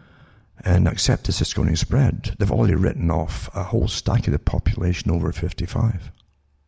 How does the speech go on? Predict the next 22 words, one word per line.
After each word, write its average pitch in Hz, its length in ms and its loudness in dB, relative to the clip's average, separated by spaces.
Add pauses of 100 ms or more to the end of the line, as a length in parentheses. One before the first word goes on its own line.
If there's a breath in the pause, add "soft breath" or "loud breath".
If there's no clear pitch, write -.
(760)
And 107 120 6
that 123 140 6
will 135 160 8
have 110 140 4
been - 280 2 (380 loud breath)
dis-, - 180 2
heavily 107 400 2
discussed - 560 0
with - 120 -2
the - 40 -2
big - 220 -2
panels 85 400 2
at - 80 -4
the 82 80 -6
top. - 280 0 (220 loud breath)
They're - 80 0
discussing 104 460 0
these 85 200 -2
things 87 280 2
all 85 160 0
the 85 60 2
time. 147 300 0